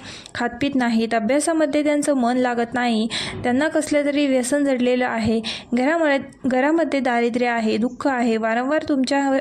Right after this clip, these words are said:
घरावरती काही ना काहीतरी संकट, विघ्न येतात.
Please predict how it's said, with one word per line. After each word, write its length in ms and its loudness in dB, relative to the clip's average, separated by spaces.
घरावरती 640 0
काही 240 0
ना 100 2
काहीतरी 500 0
संकट, 400 0
विघ्न 240 2
येतात. 400 -2